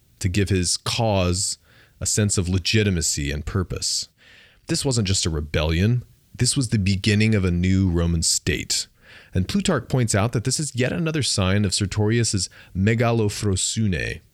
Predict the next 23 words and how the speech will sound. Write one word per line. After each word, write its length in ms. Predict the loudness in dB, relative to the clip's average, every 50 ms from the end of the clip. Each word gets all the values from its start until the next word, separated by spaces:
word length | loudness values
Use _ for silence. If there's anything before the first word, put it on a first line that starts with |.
| _ _ -6
literally 400 | -4 -2 0 0 2 2 2 2
his 200 | 2 0 0 -4
great-mindedness. 1400 | -6 -6 -2 0 2 2 2 0 -2 -4 -2 0 0 2 2 0 0 -2 -4 -6 -6 -4 -4 -4 -4 -4 -6 _ -18 -20 -20 -20 -20 -20 -20 -20 -20 _ _ _ _ _ _ _ _ _ _ _ _
He 140 | -6 -4 -2
also 240 | -2 0 0 0 2
gave 240 | 4 4 4 4 4
the 80 | 4
new 180 | 4 4 4 4
Roman 240 | 4 2 2 2 0
arrivals 560 | 0 0 0 0 0 0 0 0 0 -2 -2 -4
official 400 | -6 -4 -2 -2 -2 0 0 -2
commands 640 | 0 0 2 2 4 4 2 2 0 -2 -4 -6 -10
with 260 | -12 -12 -14 -16 _
proper 320 | -6 -4 -4 -2 0 -2 -2
titles, 800 | -2 -2 0 0 2 2 2 0 -2 -2 -2 -4 -4 -4 -6 -10 _
put 120 | -4 -2 0
them 120 | 2 2
in 80 | 2 2
charge 380 | 0 2 2 2 2 2 2
of 60 | 0 0
his 140 | 0 0
Iberian 500 | 0 0 0 0 2 2 2 2 2 0
forces. 680 | -2 -2 0 0 0 0 0 -2 -4 -4 -6 -6 -6